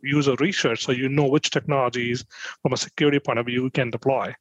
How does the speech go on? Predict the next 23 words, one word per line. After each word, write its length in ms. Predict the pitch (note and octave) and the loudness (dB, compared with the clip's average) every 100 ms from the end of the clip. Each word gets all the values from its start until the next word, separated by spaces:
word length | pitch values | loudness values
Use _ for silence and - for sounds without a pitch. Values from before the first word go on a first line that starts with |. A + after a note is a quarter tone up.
| - - | -18 -2
that 240 | B2 A#2 - | 0 0 0
addresses. 580 | C3 C#3 A#2+ - - - | 0 0 0 -2 -4 -2
But 140 | E3 | 2
then 260 | E3 D#3+ F#3+ | 2 0 -2
again, 240 | D#3 D3 A#2+ | 0 0 2
just 220 | C#3+ - | 0 2
like 160 | D3 | 0
any 220 | D3 D3 C3 | 2 2 2
human 200 | C#3+ - | -2 -4
factors, 480 | - C#3 B2 G2 | -4 -2 -2 -2
you 60 | B2+ | 0
know, 80 | A2+ | -2
you 220 | G#2 A#2+ | 0 2
gotta 160 | C3 B2 | 2 2
test, 380 | C#3+ - - | 0 -4 -2
you 80 | B2+ | 0
gotta 120 | A#2+ | 2
test, 420 | B2 B2+ - - D3 | 2 0 0 -2 -2
and 320 | A2+ A#2 B2 | 0 -2 0
you, 180 | D#3+ A#2+ | 0 2
whatever 280 | A#2+ C3+ C3+ | 2 4 2
you 120 | B2+ | 2
pick 460 | - D3 B2 - | 2 2 2 0